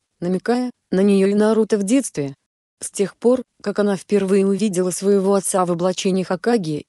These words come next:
Сарада тоже захотела стать как он. В раннем детстве она бесцеремонно срывала с него головной убор Хокаге.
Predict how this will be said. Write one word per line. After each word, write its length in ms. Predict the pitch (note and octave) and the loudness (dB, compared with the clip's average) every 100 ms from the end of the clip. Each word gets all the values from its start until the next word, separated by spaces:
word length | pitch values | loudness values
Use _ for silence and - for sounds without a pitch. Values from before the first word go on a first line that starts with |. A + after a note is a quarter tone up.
| - | -8
Сарада 480 | - G3+ G#3+ G#3+ | -2 0 0 -2
тоже 320 | - A#3+ A#3 A3+ | 0 0 2 0
захотела 540 | G3+ G#3 F3+ G3 F#3 | -2 -4 -4 -2 -2
стать 300 | - G3 F#3 | -2 -4 -4
как 260 | - G3 E3 | -6 -6 -6
он. 160 | D#3 - _ _ _ - | -8 -10 _ _ _ -4
В 120 | F#3+ | 0
раннем 340 | G3 G3 F#3+ | 2 2 0
детстве 480 | E3+ G3+ A3+ - G3+ | 2 2 0 -2 -4
она 180 | G3 A#3 | 0 0
бесцеремонно 840 | G3+ - - A#3 A#3 G3 G3 F#3 | -2 -4 -2 0 2 2 0 -2
срывала 440 | G3+ A3+ A#3 D4+ | 0 2 4 2
с 100 | C4+ | 0
него 220 | G3+ F#3+ F#3+ | -2 0 0
головной 500 | F#3 G#3 G3 G#3 G#3 | 0 0 0 0 0
убор 240 | F#3+ G3+ | 0 0
Хокаге. 640 | - G#3 - F3 C#3 D3 | 0 -2 0 -2 -2 -8